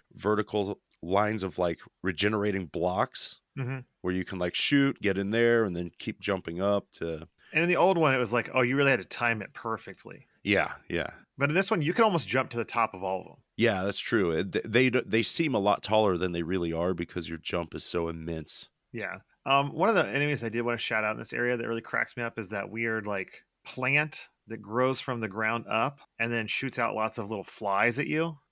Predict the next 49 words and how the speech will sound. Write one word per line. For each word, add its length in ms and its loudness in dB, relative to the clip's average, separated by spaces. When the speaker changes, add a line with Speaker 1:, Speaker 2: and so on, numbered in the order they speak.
Speaker 1:
Uh, 200 2
yes, 300 2
that's 320 0
the 420 -4
blob 560 2
thrower. 560 -6
Speaker 2:
Yeah, 340 0
it 140 -8
always 300 2
gave 160 6
me 120 2
way 240 2
more 160 2
trouble 340 0
than 120 0
it 100 -10
should, 320 -2
'cause 160 -6
those 180 -2
little, 380 0
like, 220 2
fly 440 4
creatures 420 -6
or 40 -6
whatever 200 -4
they 100 -4
are, 300 -6
are 100 -2
very 160 0
hard 220 2
to 80 0
hit. 400 -4
Speaker 1:
Yeah, 160 2
I, 300 2
I, 160 -2
that's 460 0
the 260 0
trickiest 480 -4
part 160 2
about 140 2
a 20 2
lot 140 4
of 60 2
these 140 -4
enemies 360 -4
is 100 -8
they're 140 -2
tiny. 480 -6
Speaker 2:
Yeah, 300 2